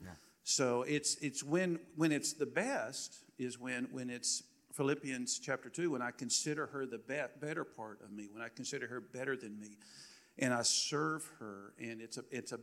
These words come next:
Speaker 2: it's about her, and I take my eyes off of me, and I put it onto her, and she does the same. She takes her eyes off of
Speaker 1: Mm.
Speaker 2: herself and puts it onto me.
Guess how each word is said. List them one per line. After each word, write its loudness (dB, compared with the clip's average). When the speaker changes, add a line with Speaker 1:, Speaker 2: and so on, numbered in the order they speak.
Speaker 2:
it's 0
about -2
her, 0
and 0
I -4
take -2
my 0
eyes -2
off 2
of 0
me, 4
and -8
I -6
put -4
it -8
onto -8
her, 2
and -2
she 4
does -2
the -8
same. 0
She -8
takes -8
her -10
eyes -6
off -8
of -8
Speaker 1:
Mm. -6
Speaker 2:
herself -2
and -12
puts -4
it -6
onto -10
me. -4